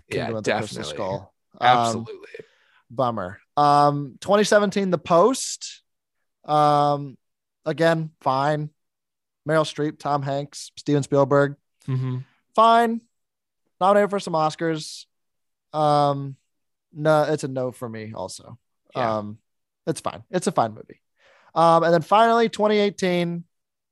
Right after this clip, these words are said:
Speaker 2: Ready Player One is where we are. Um,
Speaker 1: This,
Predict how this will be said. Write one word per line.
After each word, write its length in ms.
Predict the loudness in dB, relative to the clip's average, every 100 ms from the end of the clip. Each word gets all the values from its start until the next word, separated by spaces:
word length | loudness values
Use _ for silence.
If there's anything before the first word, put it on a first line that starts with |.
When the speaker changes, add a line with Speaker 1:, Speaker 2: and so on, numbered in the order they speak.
| _ _
Speaker 2:
Ready 200 | 0 0
Player 280 | 0 0 0
One 340 | -2 -8 -10 -18 _ _ -16
is 100 | -6
where 120 | -4
we 100 | -2
are. 240 | -2 -4 -10 _ _ _ _ _ _ _ _
Um, 520 | 2 2 2 0 -4
Speaker 1:
This, 240 | -4 -4